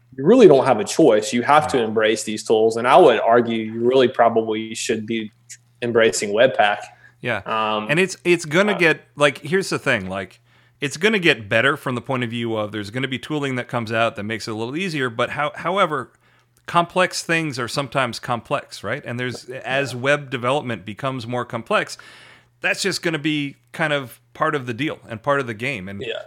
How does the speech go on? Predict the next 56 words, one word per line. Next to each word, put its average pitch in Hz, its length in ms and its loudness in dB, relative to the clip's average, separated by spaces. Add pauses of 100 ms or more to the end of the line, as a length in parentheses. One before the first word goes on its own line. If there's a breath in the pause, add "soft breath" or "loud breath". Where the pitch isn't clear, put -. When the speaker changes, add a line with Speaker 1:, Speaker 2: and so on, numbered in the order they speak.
Speaker 2:
and 123 100 -6
it's 131 140 -8
important 160 360 2
Speaker 1:
But 156 40 2
Speaker 2:
to - 20 2
understand 151 460 -4
that 120 100 -4
we're 131 100 -4
not 151 240 -2
using 139 320 -6
these 123 180 -6
tools 156 420 -4
to 127 100 -6
be 127 180 -4
like 117 240 -2
the 110 80 -8
cool 151 300 -4
kid 147 300 -4
that's 117 200 -6
using, 131 420 -4
you 120 80 -4
know, 120 160 -4
the, 110 260 -4
the 117 140 -6
latest 127 340 -4
new 117 120 -6
tool. 143 400 -4 (500 soft breath)
We're 135 120 -8
using 220 320 -2
Speaker 1:
Right. 196 60 -2
Speaker 2:
them 180 120 -2
to 160 80 -6
save 180 320 -2
time 151 500 -4
so - 140 -8
that 120 120 -4
we 131 120 -4
can 131 140 -6
make 120 280 -4
better 139 220 4
work 147 480 -2 (180)
and, 127 260 -4 (120)
and 120 260 -4
do 143 280 0
our 131 180 4
projects 127 480 -4
better. 131 460 -2
I - 40 -12
mean, 104 140 -10
that's 113 140 -10
really 147 260 -2
what 123 220 -4
the 117 80 -6
goal 127 340 0
is 90 200 -8
here, - 260 -20